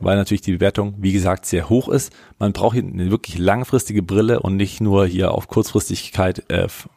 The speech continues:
ja, setzen. Das kann durchaus nach hinten losgehen bei der Bewertung. Aber wer überzeugt ist und gerade auch bei dem hochskalierbaren Geschäftsmodell, wo jetzt auch die Gewinne anfangen, richtig stark zu skalieren, äh, glaube ich, ist es eine sehr, sehr gute,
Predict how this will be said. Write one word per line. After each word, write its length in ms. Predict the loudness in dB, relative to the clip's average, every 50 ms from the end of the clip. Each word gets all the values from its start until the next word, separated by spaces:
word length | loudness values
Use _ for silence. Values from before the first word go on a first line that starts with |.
| _ _
ja, 180 | -6 -4 -4 -4
setzen. 400 | -2 0 0 0 0 -2 -4 -4 -6 -8 -18 -18 -8 -6
Das 180 | -6 -4 -2
kann 160 | 0 0 2
durchaus 320 | 2 2 2 2 0 0 -2
nach 140 | -2 -2 0
hinten 240 | -2 -2 0 0
losgehen 340 | 0 2 2 2 0 0 0
bei 100 | 2 2
der 120 | 0 2 2
Bewertung. 500 | 2 2 2 2 2 2 -2 -6 -6 -8 -14 -20 -20 -20 -20 -20 -20 -20 -20 -20 -20 -10
Aber 420 | -4 0 2 4 6 4 4 2 0 _ _ _ -20 -20 -20 -20 _ 2
wer 140 | 4 4 4
überzeugt 360 | 4 2 2 2 0 2 0
ist 240 | -4 -4 -4 -6 -10
und 80 | -10
gerade 240 | -4 0 2 2 2
auch 80 | 2 2
bei 140 | 0 -2 0
dem 200 | 0 -2 0 0
hochskalierbaren 800 | 0 0 0 0 0 2 2 2 2 2 0 0 -2 -2 -6 -10 -8
Geschäftsmodell, 720 | -6 -6 -2 -2 -2 -2 -2 -2 -4 -2 0 0 2 2
wo 100 | 4 4
jetzt 160 | 4 4 2
auch 120 | 0 -2 -4
die 140 | -4 -2 -2
Gewinne 340 | 0 2 2 4 4 2
anfangen, 380 | 0 0 -2 -4 -4 -6 -6 -6
richtig 220 | -6 -4 -2 -2
stark 280 | -2 0 0 -2 0 -2
zu 80 | -6 -6
skalieren, 440 | -4 -2 -2 2 2 2 2 0 -2 -8 -16 -20 -20 -20 -20 -20 -20 -20 _
äh, 220 | -4 0 0 2 2
glaube 260 | 4 4 4 4 2
ich, 60 | 0
ist 80 | -2 -2
es 160 | -4 -2 -2
eine 80 | -2
sehr, 160 | 0 2 2 2
sehr 100 | 2 0
gute, 460 | 0 0 0 0 2 0 0 0